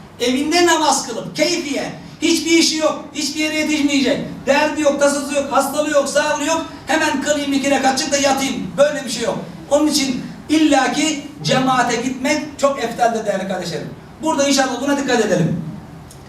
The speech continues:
Şimdi ne dedik biz? Gerçek iyilik ne? Allah'a iman. Birincisi bu. Allah'a öyle bir iman edeceğiz ki o iman, bizim içimizdeki iman bizi gece teheccüde kaldırmalı.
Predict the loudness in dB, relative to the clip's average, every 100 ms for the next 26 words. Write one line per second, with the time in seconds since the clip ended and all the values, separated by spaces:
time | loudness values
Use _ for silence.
0 | -20 -20 -20 -16 -6 0 2 4 2 0
1 | -2 0 0 -2 -14 -16 0 2 2 0
2 | -4 -6 -6 -4 0 0 0 -6 -16 -18
3 | 0 0 2 2 2 2 -2 -6 -8 -8
4 | -6 -6 -6 -6 -6 -6 -6 -8 -12 -18
5 | -4 0 4 4 4 0 -2 -4 -4 -2
6 | 0 2 2 2 0 0 -2 -4 -6 -6
7 | -12 -6 2 4 2 -2 -4 -2 -4 -4
8 | -4 -2 -2 -2 -2 0 0 -2 0 0
9 | -2 -6 -12 -8 -4 -2 -4 -2 -2 0
10 | 0 0 0 0 2 2 0 0 0 -2
11 | -2